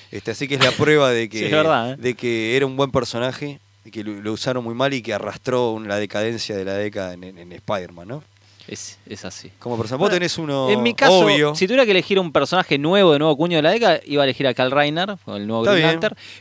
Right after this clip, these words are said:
Speaker 2: pero obviamente para mí el personaje más importante de la década fue Superman. Sí,
Speaker 1: ¿Por qué?
Speaker 2: sí.
Speaker 1: Porque
Speaker 2: Por
Speaker 1: abrió
Speaker 2: la muerte.
Speaker 1: por la muerte.
Speaker 2: Eh, fue el que llegó a los medios de comunicación masivos de todo el mundo,
Speaker 1: Sí.
Speaker 2: fue un despliegue mediático muy fuerte, muy grande,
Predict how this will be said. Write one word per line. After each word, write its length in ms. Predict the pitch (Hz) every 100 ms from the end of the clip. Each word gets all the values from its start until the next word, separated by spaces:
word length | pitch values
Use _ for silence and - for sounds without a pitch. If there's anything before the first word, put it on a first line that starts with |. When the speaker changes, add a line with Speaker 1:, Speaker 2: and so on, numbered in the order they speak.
| -
Speaker 2:
pero 260 | 160 202
obviamente 320 | 180 175 180
para 200 | 165 151
mí 60 | 190
el 60 | 190
personaje 280 | 170 175
más 180 | 175 170
importante 440 | 170 156 160 175 170
de 40 |
la 60 | 156
década 400 | 165 175 175 175
fue 400 | - 127 123 113
Superman. 440 | - 95 - - -
Sí, 80 |
Speaker 1:
¿Por 100 | -
qué? 60 | 110
Speaker 2:
sí. 60 | 92
Speaker 1:
Porque 160 | 101 104
Speaker 2:
Por 40 | 110
Speaker 1:
abrió 140 | 127
Speaker 2:
la 100 | 135
muerte. 360 | 113 98 87 -
Speaker 1:
por 140 | 107
la 80 | 98
muerte. 260 | 98 85 - _ -
Speaker 2:
Eh, 260 | 95 95 95
fue 160 | 117
el 80 | 110
que 100 | 110
llegó 340 | - 113 113 131
a 40 |
los 140 | 120 104
medios 160 | 127
de 40 | 117
comunicación 380 | 110 107 101 127
masivos 400 | 110 - 123 110
de 40 |
todo 140 | 120
el 60 | 117
mundo, 680 | 120 135 135 135 135 123 101
Speaker 1:
Sí. 60 | 92
Speaker 2:
fue 120 | 104
un 160 | 104 98
despliegue 340 | 92 117 110
mediático 400 | 104 113 110 104
muy 160 | 110 113
fuerte, 420 | - 127 127 110
muy 160 | 113
grande, 340 | 117 120 143